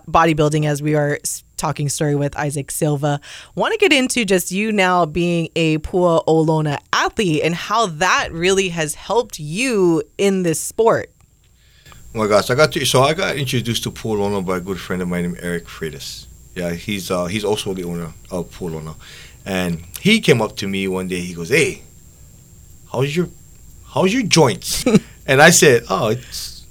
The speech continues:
Speaker 2: you know, it's, it's okay. I mean, not the greatest, but it's okay." He said, "Let me help you."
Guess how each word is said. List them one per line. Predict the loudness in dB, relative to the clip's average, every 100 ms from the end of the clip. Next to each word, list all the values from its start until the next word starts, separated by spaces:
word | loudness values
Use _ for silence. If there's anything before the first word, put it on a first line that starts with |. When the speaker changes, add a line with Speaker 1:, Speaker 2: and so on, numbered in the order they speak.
| -20 -12
Speaker 2:
you | -8
know, | -6
it's, | -6 -6
it's | -4 -2
okay. | 4 8 8 6 -6 -18 -8
I | -2
mean, | 0
not | 2 0
the | -2
greatest, | 4 6 8 6 4
but | -2 0
it's | 0
okay." | 2 4 4
He | 4 -2
said, | 2 4 2 0 -20 -20 -20 -20 -20 -20 -20 -20 -20 -20 -8 -2
"Let | 4
me | 6
help | 10 8 8
you." | 8 8 6